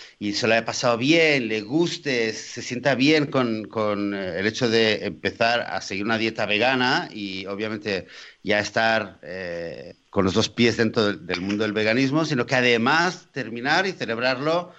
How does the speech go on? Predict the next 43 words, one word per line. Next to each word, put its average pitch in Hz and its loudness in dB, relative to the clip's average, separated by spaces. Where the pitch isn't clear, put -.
pues - -8
invitando 120 2
a 110 6
su - -6
mejor 107 0
amigo, 151 4
a 143 6
su - -10
pareja, 147 4
a 127 -2
un 107 -6
hermano, 160 0
con 117 -8
lo 117 -6
cual 135 0
es, 92 -12
es 92 -12
muy, 104 -4
claro, 110 0
me 92 -2
parece 92 -6
muy, 104 0
muy 101 0
inteligente 107 0
en 127 6
el 123 4
sentido 110 4
de, 113 4
de 101 -2
que 107 -2
luego 101 4
le 117 4
va 107 6
a 104 4
ser 104 -2
más 101 0
fácil 113 -2
a - -14
esa 98 -6
persona 104 0
seguir 107 2
siendo 104 0
vegana 104 2